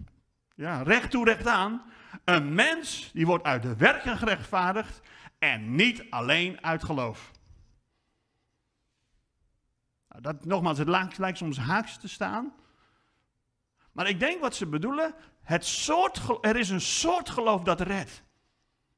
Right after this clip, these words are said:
Niet alle vormen van geloof redden. Ik geloof dat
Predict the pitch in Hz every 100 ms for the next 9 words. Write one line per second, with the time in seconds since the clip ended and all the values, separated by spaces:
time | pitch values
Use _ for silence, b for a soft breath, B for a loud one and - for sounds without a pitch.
0 | _ _ _ - 240 - 220 294 294 -
1 | 220 214 185 151 175 156 170 160 127 -
2 | 131 127 151 120 95 - - - - -
3 | _ _ _ _ _ _ _ _ _ _
4 | _ _ - - _ _ B B B 196
5 | 240 269 196 233 -